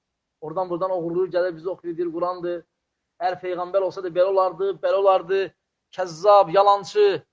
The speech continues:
qovun, çıx bizim məhəllədən, kətdən. Təsəvvürünə gətir.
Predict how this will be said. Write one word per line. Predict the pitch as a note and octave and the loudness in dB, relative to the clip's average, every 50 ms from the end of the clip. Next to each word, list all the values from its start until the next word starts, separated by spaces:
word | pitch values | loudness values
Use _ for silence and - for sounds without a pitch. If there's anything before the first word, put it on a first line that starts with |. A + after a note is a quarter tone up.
| _ _ _ _ _ _ _ _ - | _ _ _ _ _ _ _ _ 6
qovun, | G#3+ A3+ A3+ A3+ G#3+ G3 | 8 10 10 10 8 2
çıx | - - B3+ - - | 0 -8 -14 -14 -16
bizim | G3 F#3+ F#3+ G#3+ G#3 G#3+ _ _ _ _ _ - F3+ _ _ - | -18 -12 -10 -10 -10 -10 _ _ _ _ _ -18 -18 _ _ -8
məhəllədən, | F#3 F3 E3+ F3+ F3 E3+ F#3 F3 C#3 A2 _ _ _ _ _ _ _ _ - | -6 -6 -4 -4 -2 0 0 0 0 -2 _ _ _ _ _ _ _ _ -8
kətdən. | E3+ D#3+ _ - G#3 G3 F3 C3+ G#2+ _ _ _ _ _ _ _ _ _ _ _ _ _ _ _ _ _ _ _ _ _ _ _ _ _ _ _ - | -8 -8 _ -2 0 0 0 0 -4 _ _ _ _ _ _ _ _ _ _ _ _ _ _ _ _ _ _ _ _ _ _ _ _ _ _ _ -18
Təsəvvürünə | D#3 - F#3+ F3+ F#3+ G3+ G#3+ A3+ G#3+ G3 | -10 -8 -6 -4 -2 4 4 4 4 4
gətir. | - - G#3+ E3+ | 0 -4 -10 -10